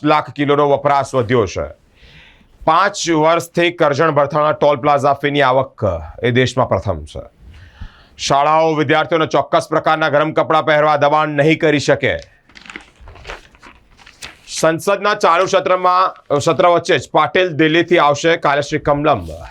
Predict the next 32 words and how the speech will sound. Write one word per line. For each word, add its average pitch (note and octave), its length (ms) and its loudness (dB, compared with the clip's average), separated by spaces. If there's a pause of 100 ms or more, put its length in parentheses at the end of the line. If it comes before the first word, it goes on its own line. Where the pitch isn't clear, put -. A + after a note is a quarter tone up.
(180)
ખાતે B2+ 180 0
મહત્વની C#3+ 380 0
એક C3 120 -2
બેઠક B2 360 -2
પણ F#2+ 140 -4
મળશે. - 600 -14 (1700)
જરોદ C3 420 2
રેફરલ D#3 320 0
ચોકડી D#3 340 -2
પાસે D#3 380 0
ગાંજાના C#3 400 0
જથ્થા D3+ 380 0
સાથે D#3+ 380 0
ર-, C#3 240 2
એક C#3+ 160 -2
રિક્ષા C#3+ 340 0
ચાલક D#3 540 0
ઝડપાયો C3 500 2
છે. F#2 240 -6 (1700)
શહેરમાં F3 440 0
રૂપિયા F#3+ 280 0
દસ F3+ 440 -2
કરોડની F3+ 380 2
મર્યાદામાં E3+ 600 0
તેત્રીસ E3 360 0
સ્થળોએ D#3+ 400 2
એલ D3+ 60 0
ઈ D#3 40 0
ડી D#3 100 0
સ્ક્રીન D#3 280 -2
લગાવાય A#2+ 460 2
છે. - 220 -14